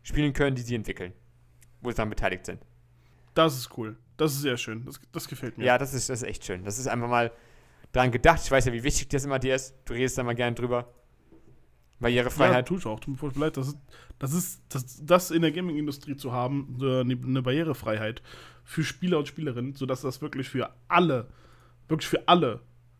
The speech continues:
Speaker 2: da ist, ist wirklich wichtig.
Speaker 1: Ja, ich weiß.
Speaker 2: Ich kenne Leute, die haben, die haben Schwierigkeiten, so Spiele zu spielen,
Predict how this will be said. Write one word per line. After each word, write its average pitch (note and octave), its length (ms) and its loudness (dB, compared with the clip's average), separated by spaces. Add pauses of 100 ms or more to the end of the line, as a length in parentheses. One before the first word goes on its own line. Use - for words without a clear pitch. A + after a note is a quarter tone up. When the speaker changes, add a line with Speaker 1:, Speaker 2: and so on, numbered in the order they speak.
(140)
Speaker 2:
da B2+ 260 0
ist, A2+ 280 -8
ist D3+ 200 -2
wirklich E3+ 380 6
wichtig. D#3 420 -8 (360)
Speaker 1:
Ja, G2+ 100 -6
ich - 100 0
weiß. - 400 2 (140)
Speaker 2:
Ich - 140 -6
kenne F#3 200 4
Leute, C3+ 340 2
die B2 100 -4
haben, A#2+ 420 -2 (360)
die C3 200 -4
haben C3+ 120 0
Schwierigkeiten, B2 720 -6 (120)
so B2+ 120 -4
Spiele B2 260 -8
zu A#2 100 -12
spielen, A2+ 420 -8